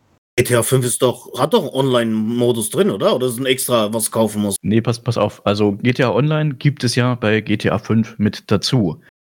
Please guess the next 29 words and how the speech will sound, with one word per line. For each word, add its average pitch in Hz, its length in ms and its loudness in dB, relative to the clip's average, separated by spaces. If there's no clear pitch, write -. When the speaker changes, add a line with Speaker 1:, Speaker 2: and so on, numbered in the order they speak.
Speaker 2:
Nur 120 360 0
der 92 160 -4
Punkt 226 360 0
ist - 200 -4
ganz 90 220 2
einfach, 92 580 -2
G 110 220 2
T 110 120 0
A 90 60 0
fünf 151 260 0
ist 101 140 -6
mittlerweile 92 480 2
sieben 101 460 0
Jahre 110 360 0
alt, 73 360 -6
ne? 101 260 0
Also 104 280 0
das 127 200 0
jetzt - 320 -2
quasi 120 460 0
als 113 500 -2
Opener 123 560 0
für 101 640 0
diese 95 320 2
Präsentation 113 680 0
von 95 180 -4
gestern 85 600 0
zu 104 140 -2
bringen, 104 500 -2